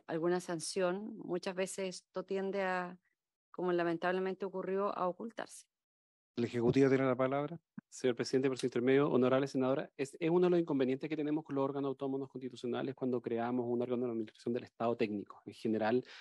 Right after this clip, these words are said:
Speaker 3: la forma en que se relacionan no es la forma más fluida. Pero algo sí hemos aprendido en el camino. Una de las observaciones que hizo la Corte Suprema en su informe era de qué manera se iban a materializar las obligaciones de ciberseguridad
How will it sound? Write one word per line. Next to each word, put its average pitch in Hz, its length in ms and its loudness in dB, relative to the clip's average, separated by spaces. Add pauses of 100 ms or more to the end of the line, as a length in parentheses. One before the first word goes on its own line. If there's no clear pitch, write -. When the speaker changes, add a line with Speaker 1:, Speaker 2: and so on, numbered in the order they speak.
(240)
Speaker 3:
la 120 100 -2
forma 123 260 2
en 123 40 4
que 123 80 -4
se 120 120 -4
relacionan 117 460 0
no 117 80 4
es 120 60 4
la 117 140 2
forma 117 260 -2
más 113 160 -4
fluida. 113 380 -2 (480)
Pero 135 160 6
algo 151 180 6
sí - 160 2
hemos 151 180 6
aprendido 143 380 2
en 143 60 4
el 139 80 -2
camino. 147 480 2 (240)
Una 143 200 0
de 143 40 -2
las 139 100 0
observaciones 131 460 -4
que - 80 -14
hizo 143 120 -10
la 135 60 -6
Corte 139 240 -10
Suprema 135 680 2
en 123 60 0
su - 120 -6
informe 147 600 -2
era 123 140 -2
de 120 80 -2
qué 131 140 -2
manera 135 380 -2
se - 180 -8
iban 131 180 0
a 131 60 -2
materializar 120 800 -2
las 120 100 4
obligaciones 113 460 0
de 139 100 -6
ciberseguridad 139 720 0